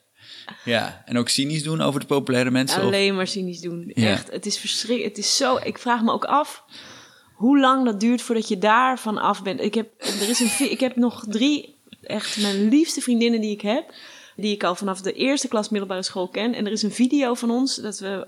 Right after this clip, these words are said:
Speaker 2: met z'n vieren in het huisje van mijn ouders waren in Zeeland. Dat we veertien waren. En die had ik dus nooit teruggezien. En die heb ik een paar jaar geleden, heb ik die teruggezien. En dat ik dacht, ik kreeg het helemaal benauwd van hoe onaardig we tegen elkaar waren. We liepen
Speaker 1: Oh,
Speaker 2: elkaar
Speaker 1: tegen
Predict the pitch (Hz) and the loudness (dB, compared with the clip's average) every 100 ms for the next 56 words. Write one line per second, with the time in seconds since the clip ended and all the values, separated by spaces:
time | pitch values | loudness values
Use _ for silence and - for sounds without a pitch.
0 | _ - 196 - 185 226 226 214 202 196 | _ -10 -8 -8 -6 -4 -4 -6 -4 -4
1 | 202 - 190 190 - 202 226 - 202 202 | -4 -6 -8 -6 -2 -2 -4 -6 -6 -6
2 | 196 180 214 240 190 185 _ - - - | -8 -4 -2 0 -4 -8 _ -20 -20 -20
3 | - 202 175 - 220 294 285 262 247 240 | -12 -10 -8 0 2 2 0 0 0 -2
4 | 240 311 381 _ 214 202 202 196 185 190 | -4 -8 -12 _ 2 2 2 0 0 2
5 | 202 - 247 240 208 190 185 185 185 196 | 0 0 0 0 -2 -2 -2 -2 -4 -6
6 | 185 202 208 196 196 208 190 - 202 190 | -4 -2 -2 -2 -2 -2 -2 -6 -10 -10
7 | 180 - 240 269 262 262 226 185 196 175 | -8 -2 -2 0 2 2 2 -4 -6 -6
8 | 170 - - - - - - - _ _ | -6 -10 -20 -20 -20 -20 -20 -20 _ _
9 | _ - - 226 214 233 240 247 208 214 | _ -10 -2 0 0 4 6 6 4 4
10 | 226 294 339 - 233 208 170 202 339 370 | 6 6 4 0 2 2 4 6 6 6
11 | 262 240 247 277 226 190 175 165 165 - | 4 4 6 4 2 -2 -4 -6 -6 -4
12 | 151 151 151 165 180 208 226 226 214 | -4 -4 -8 -4 -4 -2 2 2 4